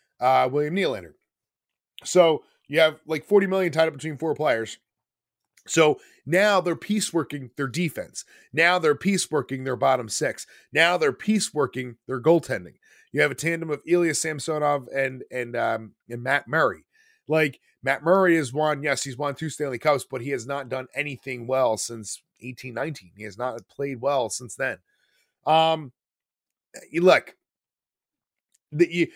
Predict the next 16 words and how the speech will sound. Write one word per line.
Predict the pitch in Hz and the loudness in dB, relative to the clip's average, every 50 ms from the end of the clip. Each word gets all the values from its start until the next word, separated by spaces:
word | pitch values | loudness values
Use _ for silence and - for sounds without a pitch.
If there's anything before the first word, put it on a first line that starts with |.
| - _ _ _ | -20 _ _ _
you | 147 180 175 | -4 -4 -2
can | - - 185 165 | 0 -2 -2 -2
say | - - - 208 214 226 | -2 0 2 2 4 4
all | 214 202 185 | 4 4 4
you | 165 156 135 | 4 2 -2
want. | 117 120 127 131 143 139 _ - | -4 -4 -2 -2 -2 -4 _ -14
It's | 123 123 - | -14 -8 -4
all | 147 156 175 175 | 2 4 4 4
a | - | 4
crapshoot. | - - - 117 113 120 120 - - - 156 156 151 - _ _ _ _ _ _ - _ | 0 -8 -8 -6 -6 -4 -6 -6 -4 -4 -4 -4 -4 -8 _ _ _ _ _ _ -6 _
But | 156 160 151 | 0 2 2
in | 151 139 | 0 -4
hockey, | 120 143 156 165 170 - - 190 196 190 180 _ _ _ _ _ _ | 0 0 0 0 0 0 -2 -2 -2 -2 -6 _ _ _ _ _ _
you, | _ 131 147 156 143 | _ -8 -8 -8 -8
you | 139 143 151 | -8 -10 -10
draft, | 135 104 113 123 143 143 143 156 170 165 - | -10 -8 -2 2 4 6 6 4 2 0 -4